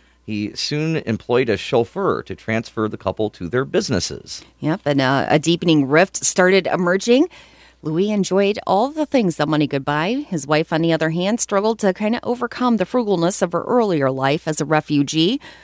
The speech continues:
Speaker 2: She would often chastise Louis for his extravagant spending habits. Uh, Louis liked to golf, and he would love taking in all of Detroit's nightlife. And, uh, Lydia, on the other hand, kept working really hard at the laundry.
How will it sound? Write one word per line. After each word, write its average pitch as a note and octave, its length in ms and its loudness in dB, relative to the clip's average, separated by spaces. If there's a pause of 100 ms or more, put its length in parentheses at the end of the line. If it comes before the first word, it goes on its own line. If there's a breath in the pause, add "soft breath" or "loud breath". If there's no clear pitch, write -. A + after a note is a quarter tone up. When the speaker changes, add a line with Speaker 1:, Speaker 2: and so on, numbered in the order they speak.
(140 loud breath)
Speaker 2:
She - 160 -12
would C3+ 100 -6
often C#3 320 -4
chastise D#3 640 -2
Louis E3+ 460 0
for C#3 240 -2
his C#3+ 160 -4
extravagant D#3+ 800 0
spending E3+ 380 4
habits. E3 500 0 (420 loud breath)
Uh, D3 160 0
Louis D3+ 300 2
liked D3 200 0
to C#3+ 60 -2
golf, D#3 460 2
and D#3 100 0
he D3+ 80 4
would D3 220 -2
love G3 460 4
taking F#3+ 320 -4
in G#3 200 -4
all D#3 200 -6
of C#3+ 100 -6
Detroit's F#3+ 640 -8
nightlife. D3+ 680 -4 (380 soft breath)
And, C#3 280 -4
uh, C#3+ 260 -2
Lydia, F3+ 380 -4
on D3 80 -2
the D3+ 100 0
other D3+ 200 -2
hand, F#3+ 380 -6
kept - 240 -10
working G#3 280 -8
really G3+ 180 -4
hard F#3 240 -6
at A#3 80 -8
the G#3+ 80 -12
laundry. A3+ 480 -6